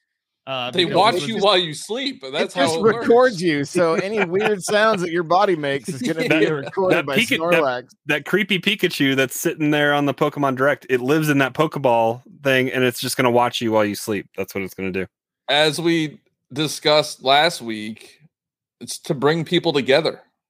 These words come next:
Speaker 2: you know?
Speaker 1: I mean, we weren't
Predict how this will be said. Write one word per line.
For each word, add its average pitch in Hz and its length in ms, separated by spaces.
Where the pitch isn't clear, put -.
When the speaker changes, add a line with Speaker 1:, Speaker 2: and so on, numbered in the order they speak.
Speaker 2:
you 113 100
know? 123 260
Speaker 1:
I - 60
mean, 147 220
we 147 100
weren't 165 340